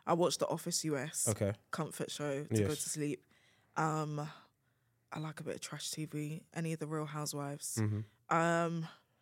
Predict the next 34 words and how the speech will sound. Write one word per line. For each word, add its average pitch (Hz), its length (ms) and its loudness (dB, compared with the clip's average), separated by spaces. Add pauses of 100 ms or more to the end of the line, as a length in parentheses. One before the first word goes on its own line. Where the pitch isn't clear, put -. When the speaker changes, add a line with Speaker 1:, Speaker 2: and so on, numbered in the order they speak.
(160)
Speaker 1:
but 220 140 8
I 233 40 6
like, 330 320 2
I 220 60 0
like 285 180 2
psychological 226 640 0
thrillers, 170 420 0
you 127 60 -8
know. 120 160 -6 (260)
Speaker 2:
Okay. 120 420 2
Speaker 1:
I 170 60 2
like 170 200 2
stuff - 260 -4
like 156 180 0
that. 160 240 -2 (460)
Um, 165 180 4
I 151 60 2
like 180 180 2
The - 60 -4
Crown. 170 480 -2 (520)
It's 95 140 8
Speaker 2:
Mm. - 60 -4
Speaker 1:
quite 220 200 6
varied, 160 380 0
to - 80 -6
be - 140 -12
fair. 98 340 -6
Speaker 2:
Okay. 107 380 2
You 131 100 2
said 180 160 6
you 160 60 6
like 139 120 8
psychological 139 520 6
thrillers, 120 340 6